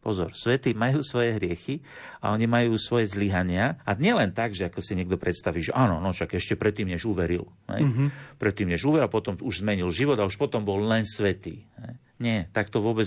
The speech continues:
Speaker 1: nie je. E, v podstate cirkev vyhlasuje za svätého človeka, o ktorom je presvedčená, že zomrel ako svätý, e, pretvorený Božou milosťou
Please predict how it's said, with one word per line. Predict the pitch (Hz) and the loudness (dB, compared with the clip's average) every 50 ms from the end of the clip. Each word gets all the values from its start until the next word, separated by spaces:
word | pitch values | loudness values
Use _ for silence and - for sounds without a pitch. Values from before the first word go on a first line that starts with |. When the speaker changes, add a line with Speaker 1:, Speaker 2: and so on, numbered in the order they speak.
| - | 0
Speaker 1:
nie | 98 92 90 87 | 0 0 0 0
je. | 90 92 110 135 | 2 2 2 0
E, | 165 - - - - - - - - - - - - - 101 98 98 95 95 95 95 | 0 -2 -10 -18 -20 -20 -18 -18 -18 -20 -20 -10 -4 0 2 2 4 4 4 2 2
v | 92 - | 0 0
podstate | - 135 - 170 160 - - 113 | 0 0 2 2 0 0 -2 -4
cirkev | - - 135 131 - 165 139 110 98 98 104 104 101 104 | 0 -2 -2 0 2 0 0 0 -2 -6 -10 -10 -10 -6
vyhlasuje | 104 107 110 117 127 120 - - 139 123 107 | -2 -2 0 0 0 -2 0 2 2 2 2
za | 95 104 107 - | 2 0 0 0
svätého | - 131 127 - 123 110 101 - | 0 -2 0 0 0 0 0 0
človeka, | - 104 98 107 117 - 117 110 | 0 0 2 2 2 0 0 -2
o | |
ktorom | - - 123 127 131 120 | 0 0 0 2 2 2
je | - - | 2 0
presvedčená, | 95 - - - 104 - - 107 101 107 110 113 120 - - - | 0 0 0 -2 -2 -2 -2 -2 0 0 0 0 -2 -2 -4 -6
že | 92 95 95 85 | -4 -2 -2 0
zomrel | 80 87 95 95 104 110 107 120 131 143 156 165 - - _ _ _ _ _ _ _ _ _ _ _ _ - - | 2 2 2 4 4 4 4 4 4 2 0 -2 -6 -10 _ _ _ _ _ _ _ _ _ _ _ _ -10 -8
ako | 107 - - 107 | -6 -4 -2 -2
svätý, | - - - 104 95 95 - - 117 131 147 180 196 | -2 0 0 0 0 0 0 0 0 0 2 0 -2
e, | 175 - - _ _ _ _ _ _ - - - 104 101 98 101 | -4 -8 -12 _ _ _ _ _ _ -16 -8 -4 -2 0 0 0
pretvorený | - - 107 104 104 120 117 107 107 104 101 | 2 2 2 2 2 2 2 2 2 2 0
Božou | 90 98 98 95 113 113 98 | 2 0 0 2 2 0 0
milosťou | 92 87 85 87 87 - - - - 107 120 156 | 0 -2 -2 -2 -4 -6 -4 0 0 2 2 0